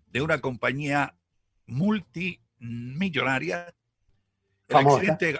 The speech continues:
Speaker 1: ocurrió el sábado en la tarde y me gustaría que usted hiciera el comentario y nos diera a conocer de quién se trata la empresa, abogado.
Speaker 2: La compañía, damas y caballeros, del misterio es porque esta compañía es ahora una de las compañías más grandes en el país, es Amazon.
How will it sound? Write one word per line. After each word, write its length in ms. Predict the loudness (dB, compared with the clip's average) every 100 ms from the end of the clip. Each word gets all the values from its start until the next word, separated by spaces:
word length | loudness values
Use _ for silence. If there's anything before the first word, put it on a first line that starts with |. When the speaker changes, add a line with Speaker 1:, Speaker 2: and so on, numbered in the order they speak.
| -2
Speaker 1:
ocurrió 300 | 0 0 0
el 80 | 2
sábado 280 | 0 0 0
en 60 |
la 100 | -2 0
tarde 440 | 0 0 -4 -8 _ _ _ _ _ _ _ -4
y 360 | 0 2 0
me 100 | 0
gustaría 340 | -2 0 0 0
que 80 | 2
usted 200 | 2 2
hiciera 320 | -2 -2 -2
el 60 | -2
comentario 640 | -2 -4 0 0 0 -6
y 300 | -6 -4 -4 -10
nos 240 | -10 -8
diera 200 | -2 -2
a 40 | -2
conocer 480 | -4 -6 -4 -6 -8 _ _
de 200 | -10 -2
quién 240 | 0 0
se 160 | -2 -6
trata 400 | -2 -2 -2 -8
la 120 | -12
empresa, 400 | -10 -6 -6 -8
abogado. 320 | -12 -10 -10 0
Speaker 2:
La 220 | 6 6
compañía, 600 | 6 6 6 6 8 8
damas 260 | 6 6 4
y 140 | 0 -6 4
caballeros, 420 | 6 8 8 8
del 120 | 6
misterio 580 | 6 4 6 8 8 8
es 160 | 8 6
porque 240 | 2 4
esta 200 | 4 4
compañía 600 | 4 4 6 6 4 2
es 260 | 4 4 6
ahora 560 | 6 8 8 8 6
una 240 | 4 4 6
de 60 |
las 160 | 4 4
compañías 680 | 2 2 4 4 4 2 4
más 200 | 2 4
grandes 420 | 4 6 4 4
en 140 | 2
el 120 | 0
país, 440 | 2 4 4 4 0
es 180 | -4 0
Amazon. 520 | 0 2 0 0 -2